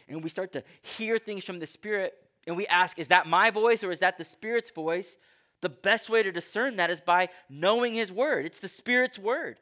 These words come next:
And we can judge what we're hearing based on the scriptures. Why?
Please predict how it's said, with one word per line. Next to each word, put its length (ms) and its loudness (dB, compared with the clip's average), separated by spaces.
And 80 -10
we 60 -4
can 240 -6
judge 520 2
what 180 2
we're 140 0
hearing 600 -4
based 420 -2
on 380 0
the 80 -2
scriptures. 800 -12
Why? 320 -8